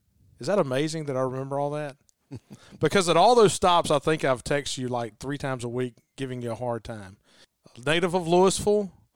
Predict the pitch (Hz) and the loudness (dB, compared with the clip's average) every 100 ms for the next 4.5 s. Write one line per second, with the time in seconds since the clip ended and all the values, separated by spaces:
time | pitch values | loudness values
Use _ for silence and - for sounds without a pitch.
0 | _ _ _ - 160 - 156 147 123 - | _ _ _ -2 0 0 -6 -6 -4 -4
1 | 117 - - - _ - _ _ _ - | -4 -6 -18 -20 _ -20 _ _ _ -16
2 | 143 151 143 175 165 131 151 196 - 143 | -12 -10 -8 -8 -8 -8 -8 -8 -10 -12
3 | 139 123 151 156 156 131 147 - 104 139 | -12 -10 -10 -10 -10 -12 -14 -14 -12 -8
4 | 180 202 123 139 147 | -6 -6 -8 -12 -16